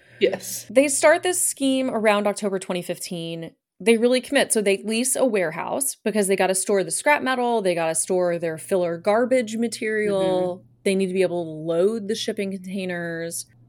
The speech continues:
Speaker 2: The landlord is on site and has employees on site. I have a question for you. If you're Larry or the kid or the metal scrapper, are you loading these containers in broad daylight, or are you maybe gonna shoot for, like, some under cover of darkness,
Speaker 1: Oh, definitely
Speaker 2: sort of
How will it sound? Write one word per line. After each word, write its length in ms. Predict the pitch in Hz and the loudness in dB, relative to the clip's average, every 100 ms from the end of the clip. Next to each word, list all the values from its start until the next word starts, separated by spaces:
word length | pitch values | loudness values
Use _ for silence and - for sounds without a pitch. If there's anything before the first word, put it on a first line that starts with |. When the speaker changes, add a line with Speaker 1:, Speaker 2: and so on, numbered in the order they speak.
| - | -4
Speaker 2:
The 180 | 190 262 | 4 6
landlord 880 | 240 240 311 294 226 202 196 190 190 | 6 4 4 4 4 4 4 0 2
is 180 | 202 196 | 4 4
on 300 | 185 170 180 | 0 -2 0
site 420 | 180 165 147 160 - _ | 2 2 -2 -10 -16 _
and 100 | 190 175 | -2 -2
has 360 | 170 165 - | -2 -4 -4
employees 480 | 202 196 330 311 214 | -2 -2 0 2 2
on 160 | 165 160 | -2 -4
site. 380 | - 147 156 - _ - | -4 -2 -4 -8 _ 4
I 420 | 240 277 320 339 | 6 6 6 4
have 100 | 330 | 2
a 60 | 294 | 0
question 320 | 285 240 208 | 0 -2 -2
for 100 | 202 | -2
you. 400 | 202 180 180 202 - | 0 2 2 -2 -2
If 180 | 208 214 | -2 0
you're 240 | 220 277 | 0 0
Larry 540 | 254 220 214 233 269 277 | 0 0 0 0 -2 -2
or 180 | 226 | -2
the 80 | 202 | -2
kid 320 | - 180 170 | -2 -2 0
or 80 | 190 | 0
the 60 | 196 | -2
metal 200 | 160 156 | -2 -6
scrapper, 400 | - 165 160 185 | -4 -6 -4 -2
are 140 | 202 | 2
you 540 | 202 208 240 262 269 285 | 2 0 0 0 0 -2
loading 720 | 285 285 277 233 226 233 247 | -4 -6 -4 0 4 4 2
these 200 | 240 233 | -2 -4
containers 500 | 226 226 220 220 220 | -6 -6 -6 -8 -6
in 140 | 208 | -6
broad 220 | 196 190 185 | -2 -4 -2
daylight, 440 | 185 185 233 269 | -2 0 -2 -2
or 140 | 214 196 | -2 -2
are 40 | |
you 560 | 185 180 190 196 196 190 | -2 -2 -2 0 -2 -2
maybe 240 | 185 180 | -2 -2
gonna 160 | 180 160 | -2 -6
shoot 400 | - 202 190 185 | -4 0 0 0
for, 120 | 180 | -4
like, 200 | 170 - | -4 -2
some 300 | - 180 175 - | -4 -4 -6 -6
under 560 | 180 180 180 180 180 | -4 -2 0 -2 -4
cover 280 | - 185 180 | -8 -6 -4
of 120 | 175 175 | -4 -2
darkness, 300 | 202 226 180 | -2 2 6
Speaker 1:
Oh, 280 | 180 160 | 8 6
definitely 180 | 160 165 | 6 4
Speaker 2:
sort 260 | 156 - | 4 4
of 40 | 254 | 6